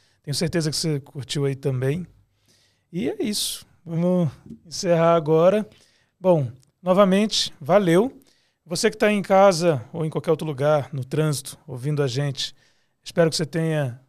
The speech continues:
é, ficado tão feliz quanto eu fiquei em conhecer mais sobre a Agatha Maia aqui.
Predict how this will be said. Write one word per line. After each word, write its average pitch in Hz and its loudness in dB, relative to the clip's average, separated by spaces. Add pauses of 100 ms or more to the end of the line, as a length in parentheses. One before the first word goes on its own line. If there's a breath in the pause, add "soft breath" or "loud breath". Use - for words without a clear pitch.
(100)
é, 139 -4
ficado 170 -2
tão 226 0
feliz 214 0
quanto 208 -4
eu 185 -4
fiquei 170 -6
em 160 -12
conhecer 147 -4
mais 143 0
sobre 135 -2
a 135 0
Agatha 131 -4
Maia 127 -4
aqui. 147 -10